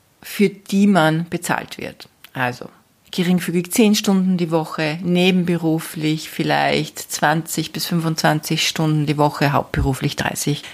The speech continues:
bis knapp vierzig Stunden die Woche. Und dafür bekommt man entsprechend bezahlt. Im Network Marketing ist es so,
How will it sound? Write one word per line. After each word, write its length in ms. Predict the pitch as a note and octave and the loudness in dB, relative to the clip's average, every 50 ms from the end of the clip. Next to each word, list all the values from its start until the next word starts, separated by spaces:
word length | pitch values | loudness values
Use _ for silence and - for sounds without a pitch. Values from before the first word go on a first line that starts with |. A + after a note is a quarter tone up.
| - - - | -20 -10 -4
bis 320 | - D#3 D3 - - - - _ _ _ _ _ _ _ _ _ _ - - | -2 -2 -2 -2 -4 -6 -8 _ _ _ _ _ _ _ _ _ _ -18 -12
knapp 260 | - - E3 - - - | -6 -2 -2 -2 -2 -2
vierzig 480 | - - - F#3 E3+ F3 - D#3 - | -4 0 2 2 2 2 0 -4 -4
Stunden 400 | - - - D3 C#3 C#3+ D3 C#3+ | -4 -2 -2 -2 -2 -2 -2 -2
die 140 | C#3 D3 C3 | -2 -2 -2
Woche. 440 | C3+ C3 C3 - - - C#3 C3+ C3+ - - - - _ | -2 -2 -2 -4 -6 -6 -6 -6 -6 -8 -14 -20 -8 _
Und 200 | - F#3 F3 F3+ | 0 0 0 2
dafür 460 | - - - - B3+ - - G3 G3 G3 | 0 0 0 0 -2 0 2 2 2 2
bekommt 500 | - G3 - - F3+ E3 - - - - | 2 0 -2 0 0 0 0 -2 -2 0
man 300 | F3 E3 E3 E3 E3 - - | 2 2 2 2 0 -4 -6
entsprechend 880 | D3 C#3+ - - - - C3+ B2+ C3 C3+ - - D3+ D3 D3 D3+ - - _ _ _ _ _ _ _ _ _ - | -8 -8 -8 -10 -8 -6 -4 -4 -4 -4 -4 -4 -4 -2 -4 -4 -6 -10 _ _ _ _ _ _ _ _ _ -10
bezahlt. 560 | - - - - - - - - - - - - _ _ _ _ _ _ _ _ _ _ _ _ - - | -8 -6 -4 -4 -4 -4 -4 -6 -12 -18 -20 -20 _ _ _ _ _ _ _ _ _ _ _ _ -6 -2
Im 120 | G3 G3 | 0 2
Network 320 | F3+ F3 E3 F3+ F3 F3+ E3 | 2 4 2 2 0 0 0
Marketing 400 | - B2 - A#3+ G3 G#3+ G#3+ G#3+ | 0 0 0 0 0 2 2 2
ist 120 | G3+ F3+ | 2 2
es 200 | F3 E3+ - - | -2 -4 -4 -4
so, 340 | - F3 F#3 G3+ A3 A#3+ | -2 0 0 2 2 0